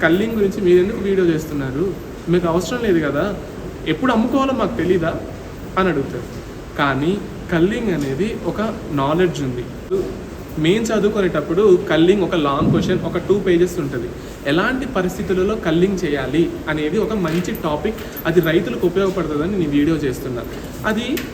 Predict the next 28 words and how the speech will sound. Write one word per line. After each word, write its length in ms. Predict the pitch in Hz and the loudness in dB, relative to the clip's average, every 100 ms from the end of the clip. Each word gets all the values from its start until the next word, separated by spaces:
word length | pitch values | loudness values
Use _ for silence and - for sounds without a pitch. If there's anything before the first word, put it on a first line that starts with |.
| - - - - 147 | -10 -12 -12 -4 4
ఏరు 240 | 165 247 | 6 6
వేసిన 240 | 277 262 240 | 2 0 0
తర్వాత 280 | 226 220 | 0 4
ఏం 220 | 208 175 185 | 6 6 6
జరుగుతుంది 420 | 180 180 180 170 | 6 4 4 0
అనేది 220 | 156 160 175 | 2 2 2
మనకు 160 | 139 147 | -2 -2
తెలుసు 240 | 135 - - - - | -4 -6 -10 -8 -2
కదా, 180 | 135 196 - - - - | 0 0 -4 -10 -10 0
కానీ 380 | 170 170 269 - 180 | 2 2 2 -2 -4
ఎప్పుడు 220 | 151 262 | -2 0
ఏరు 400 | 233 160 175 226 | 4 6 6 4
వేయాలి 480 | 220 202 185 175 214 - | 6 6 6 2 0 0
అనేది 240 | 165 165 156 | 2 2 2
కూడా 80 | 202 | 2
తెలిసి 300 | 175 170 180 | 2 2 2
ఉండాలి. 280 | 151 123 123 - - - 196 | 0 0 -2 -6 -10 -6 -4
ఇప్పుడు 220 | 208 247 | -2 0
మన 220 | 208 196 220 | 0 0 -2
ఫామ్‌లో 480 | 233 208 165 147 233 - - - - - - | -2 0 2 0 -2 -6 -10 -10 -12 -12 0
ఈ 120 | 190 | 2
వీడియో 260 | 226 247 294 | 2 2 2
నేను 160 | 277 185 | 4 4
ఎందుకు 240 | 175 214 | 4 4
చేస్తున్నా 420 | 208 180 170 147 | 4 2 0 0
అంటే 280 | 147 147 226 | 0 0 -2
బ్రూసోలోసిస్, 880 | 175 160 208 240 247 220 208 202 214 | 2 6 6 6 -2 -2 -2 -2 -2
క్షయ, 420 | 202 - 165 180 | -2 0 2 0